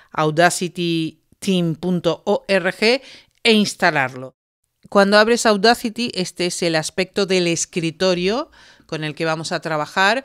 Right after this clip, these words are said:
Aquí tienes esta especie de reproductor arriba a la izquierda. Tienes una pausa, play, stop, ir al inicio, al final de la grabación o record. Lo primero es seleccionar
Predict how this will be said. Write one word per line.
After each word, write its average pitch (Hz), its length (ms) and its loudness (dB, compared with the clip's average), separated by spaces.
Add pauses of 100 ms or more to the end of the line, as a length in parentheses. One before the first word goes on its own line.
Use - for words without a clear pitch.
(260)
Aquí 151 280 -10
tienes 165 340 -6
esta 180 260 -6
especie 175 460 -6
de 170 140 -2
reproductor 160 760 -6
arriba 180 680 -2 (540)
a 147 180 -18
la 135 640 -14 (600)
izquierda. 196 880 -4 (540)
Tienes 143 340 -14
una 127 220 -16
pausa, 156 600 -10
play, 151 540 -10 (100)
stop, - 520 -8 (300)
ir 180 220 -10
al 160 300 -4
inicio, 185 560 -10
al 214 100 -10
final 147 300 -10
de 151 100 -8
la 151 80 -6
grabación 151 540 -8 (320)
o 156 140 -6
record. 151 460 -10 (380)
Lo 196 200 0
primero 233 340 0
es 302 320 -2
seleccionar 208 1200 0